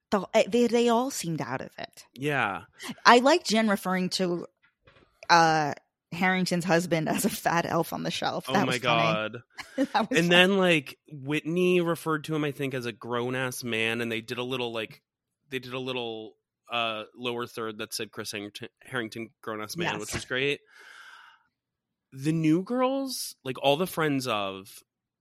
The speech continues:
Speaker 2: at one point during the audition thing, were all standing and talking to each other without any of the other women there. And it was so confusing because we don't know any of them well enough to be like, "Why are,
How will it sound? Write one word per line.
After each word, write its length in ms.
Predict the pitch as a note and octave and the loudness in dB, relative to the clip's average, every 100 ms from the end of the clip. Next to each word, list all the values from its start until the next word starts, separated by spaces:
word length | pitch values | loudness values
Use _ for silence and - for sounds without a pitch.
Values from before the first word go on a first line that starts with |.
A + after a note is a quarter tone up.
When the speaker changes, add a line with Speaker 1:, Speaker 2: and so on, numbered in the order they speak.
| _ | _
Speaker 2:
at 200 | A#2+ A#2+ | -4 -2
one 240 | B2 C3 | -4 -4
point 420 | C3 D3+ D3+ C#3+ A#2+ | -6 -6 -6 -8 -8
during 440 | A#2+ A#2 A2+ A2+ | -6 -4 -6 -6
the 160 | A2+ A2 | -6 -4
audition 600 | G#2 G#2 G2+ - C3 C3 | -4 -6 -8 -6 -6 -8
thing, 360 | D3+ D3+ D3+ | -6 -6 -6
were 120 | A#2+ E2+ | -8 -6
all 200 | A2+ B2+ | -6 -4
standing 440 | - D3+ D3+ C#3 | -4 -4 -4 -6
and 80 | A#2 | -6
talking 380 | A#2 G#2 A2+ G#2+ | -6 -8 -8 -12
to 140 | A#2 | -10
each 160 | G#2+ G#2+ | -12 -10
other 180 | G2 G#2 | -10 -10
without 420 | G2+ - G2+ G2 | -10 -8 -8 -8
any 240 | A2 G#2+ G#2+ | -10 -8 -10
of 160 | G#2+ | -12
the 180 | G#2+ G2+ - | -14 -14 -12
other 240 | G2+ G2 | -12 -12
women 480 | G#2 F#2+ G2+ G#2+ B2+ _ _ | -10 -10 -10 -10 -14 _ _
there. 320 | C#3 C#3+ D3+ D#3 - - - - | -4 -2 -2 -6 -16 -18 -14 -4
And 180 | C#3 B2 | -2 -2
it 180 | B2 B2 | -4 -8
was 140 | B2+ | -6
so 320 | - - A#2+ | -4 -2 -2
confusing 840 | C3+ F#3 F3 - C3+ B2+ A#2+ G#2 G2+ | -4 -6 -8 -8 -8 -6 -6 -10 -10
because 280 | G#2+ B2+ A2 | -12 -12 -12
we 160 | A2 | -8
don't 200 | B2+ D#3 | -8 -6
know 260 | B2 A2+ A2+ | -6 -6 -6
any 220 | A2+ A2+ | -8 -8
of 100 | A2 | -8
them 220 | A2+ G#2+ | -8 -8
well 180 | G#2 G#2 | -8 -6
enough 240 | G#2 G2 - | -8 -10 -12
to 100 | A2 | -10
be 120 | G#2+ | -6
like, 140 | G2+ G2+ | -8 -8
"Why 320 | G2+ G2 G#2+ | -6 -4 -2
are, 320 | A2+ A#2 A#2 | -2 -2 -6